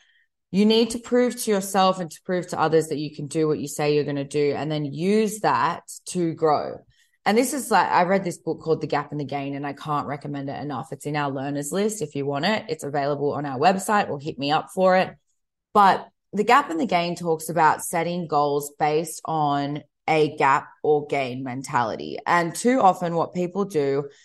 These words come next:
they set idealistic goals. Like, "I wanna buy a house.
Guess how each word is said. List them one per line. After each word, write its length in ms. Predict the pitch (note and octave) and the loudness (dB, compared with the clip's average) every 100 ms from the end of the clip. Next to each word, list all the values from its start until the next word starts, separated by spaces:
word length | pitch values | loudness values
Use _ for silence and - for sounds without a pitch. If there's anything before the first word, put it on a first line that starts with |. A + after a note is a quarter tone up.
| _ _ F3 | _ _ 4
they 180 | F3 | 4
set 300 | G3 A3+ G#3+ | 4 2 4
idealistic 800 | F3+ E3+ D#3+ D#3+ D3+ D3+ - C#3 | 4 4 2 0 0 -2 -6 -6
goals. 440 | - B1+ G1+ - D3+ | -4 -4 -4 -8 -4
Like, 320 | B2+ A#2 - | -2 -2 0
"I 60 | |
wanna 200 | D#3 D#3 | 2 2
buy 200 | D3 C#3+ | 0 0
a 40 | D#3+ | -2
house. 560 | F#3+ G3 F#3 F3+ - | 0 2 4 2 -2